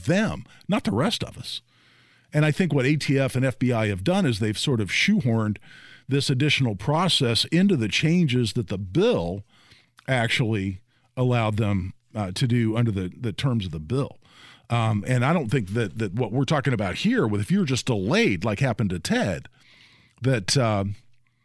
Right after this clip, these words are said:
that you still have to, uh, the gun store has to deliver all your personal identifying information. W-, again, with the idea they're gonna come knock on your door. Not okay. In the meantime, we're coming up on the top of the hour, so it's time to take a break. We're gonna go back to the phone lines, and we'll continue when we come back. This is Guy Relford on The Gun Guy Show on ninety-three W I B C.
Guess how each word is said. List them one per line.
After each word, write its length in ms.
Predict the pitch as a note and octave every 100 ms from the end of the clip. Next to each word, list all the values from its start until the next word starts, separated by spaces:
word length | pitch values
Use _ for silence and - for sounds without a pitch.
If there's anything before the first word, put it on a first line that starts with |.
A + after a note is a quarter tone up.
| _ _ _ _ _ -
that 220 | - B2+ A#2
you 160 | D3
still 300 | - D3+ A#2+
have 200 | B2+ C#3
to, 180 | B2+ F#2+ E2 -
uh, 180 | A2 F#2+
the 140 | G#2
gun 200 | A#2+ D3
store 240 | G3+ C3 G#2
has 160 | B2
to 80 | -
deliver 340 | G#2 C#3+ A#2+ A2+
all 180 | C#3
your 200 | E3 D3
personal 480 | C3 C3 C3 - F3
identifying 400 | A#2 B2 C3+ A#2
information. 640 | A#2+ - F2 F#2+ A#2+ G#3+ G3+ - - - -
W-, 160 | G3 D#3
again, 360 | D3 B3+ B2+
with 140 | B2 C#3
the 120 | C#3
idea 300 | C3+ B2+ F3+
they're 100 | E3
gonna 140 | F3+
come 160 | E3+ D3+
knock 260 | D#3 F#3
on 140 | F#3 F3
your 100 | D#3+
door. 300 | G3+ A3+ - _ _ -
Not 240 | - D3 G3
okay. 420 | D#3 - D#3+ - - - - -
In 60 | D3+
the 40 |
meantime, 320 | A3+ D4 A#3
we're 60 | F3
coming 240 | - A#3
up 60 | G3+
on 80 | F#3
the 40 |
top 240 | D#3+ F3 D#3
of 60 |
the 120 | D3+
hour, 160 | E3+ F3+
so 120 | -
it's 100 | A#2
time 220 | - E3
to 80 | D3
take 180 | C#3 D3+
a 60 | A#2+
break. 220 | D#3+ C#3+
We're 80 | C#3+
gonna 120 | A#2+
go 40 |
back 180 | F#3 A#3+
to 80 | D#4
the 80 | A#3+
phone 260 | - D#3+
lines, 300 | D3+ D3+ D#3
and 160 | C#3+ C3+
we'll 100 | E3
continue 480 | - D#3 A#3 C#4 C#3+
when 120 | C#3
we 100 | D3+
come 240 | - E3+
back. 280 | D3+ G#3 -
This 180 | C#3+ B2
is 140 | C3 A2+
Guy 160 | F#3
Relford 400 | F#3+ F3+ D#3 A2+
on 80 | A#2+
The 80 | D3
Gun 200 | G3+ B3
Guy 140 | C#3
Show 400 | A#2 - C#3+ D3
on 300 | F#2+ F#2+ F2
ninety-three 520 | G#2 C3 C#3 - C3+
W 240 | C3 F2 E2
I 140 | E2
B 100 | F2
C. 220 | A2+ -